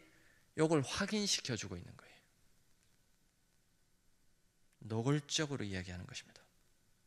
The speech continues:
그래서 여러분, 오늘 말씀의 핵심은 그겁니다. 내가 교회 안에서, 주 안에서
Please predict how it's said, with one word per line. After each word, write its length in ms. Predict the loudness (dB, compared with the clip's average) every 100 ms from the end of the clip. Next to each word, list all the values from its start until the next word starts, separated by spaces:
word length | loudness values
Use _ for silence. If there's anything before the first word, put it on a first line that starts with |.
| _ _ _ _ _ _ _ _ -20 _ _ _ _ _ _ _ _ _ _ _ _ _ -20 _ -20 _ -20 _ -20 -20 _ -20 _ -20 _
그래서 200 | -4 0
여러분, 500 | 0 0 -2 -2 -6 -12 -16 -20 -20 -20 -20 _ _ _ _ _
오늘 240 | -4 -2
말씀의 420 | 2 4 4 2 2
핵심은 340 | 4 4 2
그겁니다. 600 | 0 -2 -2 -4 -6 -12 -20 _ _ _ _ _ _ _ _ _ _ _
내가 720 | 2 4 10 12 12 10 6
교회 320 | 6 10 12 12
안에서, 400 | 12 10 8 8
주 320 | 8 8 10
안에서 640 | 10 12 10 8 6 4